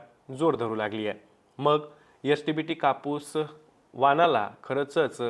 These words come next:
कायदेशीर परवानगी मिळू शकते का? त्यासोबतच केंद्रीय कृषी मंत्री नेमकं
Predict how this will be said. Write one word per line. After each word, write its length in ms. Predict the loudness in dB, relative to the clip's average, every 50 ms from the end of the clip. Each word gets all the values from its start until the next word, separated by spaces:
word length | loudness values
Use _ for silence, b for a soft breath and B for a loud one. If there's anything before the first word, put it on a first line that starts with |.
| 0 0
कायदेशीर 400 | 0 0 0 -2 -4 -6 -6 -4
परवानगी 420 | -2 -2 0 0 -2 -2 -4 -4
मिळू 220 | -4 -2 -2 -4
शकते 320 | -4 -4 -8 -8 -6 -4 0
का? 180 | 2 2 2 2 B B B B B B B B _ _ -2
त्यासोबतच 800 | 0 0 0 0 -2 0 0 -2 -2 -2 -2 -2 -4 -4 -4 -4 -4 -4 -6 -10 _ _ _ -6
केंद्रीय 260 | -6 -2 2 2 2
कृषी 280 | 2 0 -4 -4 -2 0
मंत्री 260 | 0 -2 -2 -4 -4
नेमकं 420 | -4 -4 -6 -4 -2 0 0 0